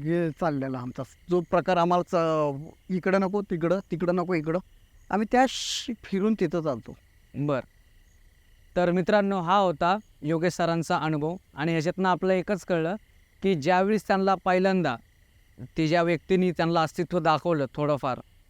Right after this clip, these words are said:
Speaker 2: की ती दिसली थोडीशी, तर त्यावेळेस त्यांनी ती गोष्ट सिरियसली घेतली नाही. त्यांना ती कन्फर्म करायची होती किंवा त्यांना त्या गोष्टीवर विश्वास नव्हता. ते परत ते मटण किंवा नॉनव्हेज घेऊन ते गेले आणि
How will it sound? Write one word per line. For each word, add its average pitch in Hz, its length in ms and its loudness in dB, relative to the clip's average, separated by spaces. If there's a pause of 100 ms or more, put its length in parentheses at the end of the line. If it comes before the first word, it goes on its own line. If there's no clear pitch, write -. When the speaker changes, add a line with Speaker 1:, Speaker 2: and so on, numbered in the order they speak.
(260)
Speaker 2:
की 151 60 -2
ती 147 140 -2
दिसली 165 360 -2
थोडीशी, 139 420 -2 (340)
तर 147 120 -2
त्यावेळेस 175 360 2
त्यांनी 180 200 2
ती 190 120 -2
गोष्ट 180 280 0
सिरियसली 175 480 0
घेतली 165 320 0
नाही. 160 240 -2 (440)
त्यांना 170 220 2
ती 180 180 0
कन्फर्म 202 340 2
करायची 185 320 2
होती 123 340 -4
किंवा 156 140 -2
त्यांना 170 240 -2
त्या 180 120 0
गोष्टीवर 180 280 -2
विश्वास 185 400 0
नव्हता. 151 200 -4
ते 196 60 0
परत 196 320 0
ते 214 60 0
मटण 180 400 0
किंवा 170 180 -2
नॉनव्हेज 175 440 0
घेऊन 175 200 -2
ते 180 180 -2
गेले 170 440 -2 (360)
आणि 139 140 -4